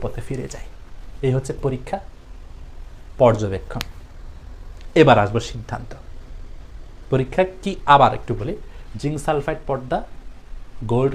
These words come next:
নিউক্লিয়াস, আলফা কণা ফায়ার করা হচ্ছে। পর্যবেক্ষণ কি? অধিকাংশ আলফা কণা সোজাসুজি চলে যায়, এখানে স্পার্ক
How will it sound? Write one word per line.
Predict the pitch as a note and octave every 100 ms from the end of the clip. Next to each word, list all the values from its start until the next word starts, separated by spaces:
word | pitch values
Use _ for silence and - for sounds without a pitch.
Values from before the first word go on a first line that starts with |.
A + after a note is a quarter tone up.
| C#3+
নিউক্লিয়াস, | C#3+ - D#3 F#3 B3 - - - -
আলফা | A#2 A2 A2
কণা | G#2+ G2+
ফায়ার | G#2 F#2 -
করা | F#2 -
হচ্ছে। | - - - - - - - - - - - - - - - - - -
পর্যবেক্ষণ | C#3+ C#3 D3 D3 - E3+ -
কি? | - - - - - - C#3
অধিকাংশ | D3+ E3+ F3 D3 E3+
আলফা | D3+ E3
কণা | E3 E3
সোজাসুজি | E3+ D#3+ D3 D3+ D#3+
চলে | D#3+ D#3+
যায়, | G3+ - - - - - -
এখানে | A#2 B2+ A#2+
স্পার্ক | - B2+